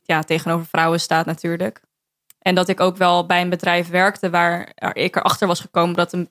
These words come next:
best wel wat aantal mensen waren die erop hadden gestemd.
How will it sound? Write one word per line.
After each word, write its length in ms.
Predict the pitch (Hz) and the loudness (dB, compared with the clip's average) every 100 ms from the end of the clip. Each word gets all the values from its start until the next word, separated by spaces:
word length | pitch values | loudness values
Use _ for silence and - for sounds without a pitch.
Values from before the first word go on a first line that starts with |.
| - | -2
best 180 | 202 - | -2 2
wel 100 | 175 | 0
wat 120 | 165 | 2
aantal 280 | 165 170 175 | 0 0 -2
mensen 240 | 175 185 | -4 0
waren 240 | 160 165 | 0 0
die 220 | 170 170 165 | 0 -2 -2
erop 240 | - 170 | -6 -4
hadden 180 | 165 170 | -2 -4
gestemd. 500 | - 262 269 165 | -2 2 2 0